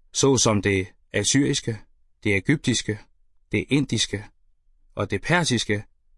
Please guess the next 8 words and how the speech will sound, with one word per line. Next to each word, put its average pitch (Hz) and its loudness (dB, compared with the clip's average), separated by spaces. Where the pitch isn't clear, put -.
havde 117 2
man 110 2
gjort 139 2
det 98 0
før 127 0
dem. 104 -4
Fodnote 110 0
slut. - -8